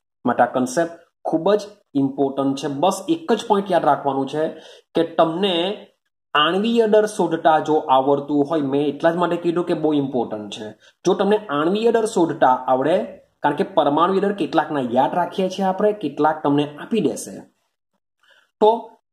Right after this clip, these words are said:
આણ્વીય દળ શોધતા આવડતું હોય તો જેટલું આણ્વીય દળ હોય એટલા બરાબર એક મોલ કહેવાય. અને એક મોલમાં સંખ્યા કેટલી કહેવાય? તો એ fix છે,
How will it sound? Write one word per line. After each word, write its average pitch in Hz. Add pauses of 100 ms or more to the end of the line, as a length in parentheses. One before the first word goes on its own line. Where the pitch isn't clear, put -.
(120)
આણ્વીય 185
દળ 233
શોધતા -
આવડતું 127
હોય 147
તો -
જેટલું 226 (220)
આણ્વીય 165
દળ 151
હોય 226 (100)
એટલા 139
બરાબર 135 (200)
એક 151
મોલ 117
કહેવાય. 98 (880)
અને 240
એક 254
મોલમાં 247
સંખ્યા 226
કેટલી 285
કહેવાય? 226
તો -
એ 196
fix -
છે, 185